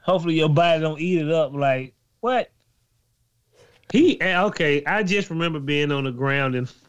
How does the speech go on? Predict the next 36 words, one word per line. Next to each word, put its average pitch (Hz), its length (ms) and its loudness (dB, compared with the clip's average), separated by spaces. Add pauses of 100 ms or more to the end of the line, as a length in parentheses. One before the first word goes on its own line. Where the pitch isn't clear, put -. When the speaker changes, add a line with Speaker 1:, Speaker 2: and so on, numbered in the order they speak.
Speaker 2:
feeling 160 320 0
a 117 80 -4
sharp 180 540 -2
biting 123 400 -2
pain 123 340 -6
on 123 140 -2
my 123 220 -2
ear, 127 300 0
said 120 400 -2
Unitas, 123 640 0
uh, 110 280 0 (380)
Unitas, 151 680 2 (960)
who 254 180 6
spoke - 420 0
with 175 140 2
Channel 185 280 0
Two 180 260 2
Action 165 320 -2
News 151 260 2
less 165 160 0
than 156 100 -4
twenty-four 165 480 0
hours 143 340 0
after 143 200 -2
the 127 100 -4
doctor 135 420 -4
removed 127 540 0
her 117 220 -2
cast. 170 680 -2 (560)
And 139 140 0
the 135 60 2
crazy 190 420 0
thing 151 380 0
is, 131 320 2
he 190 200 0
stopped - 680 -4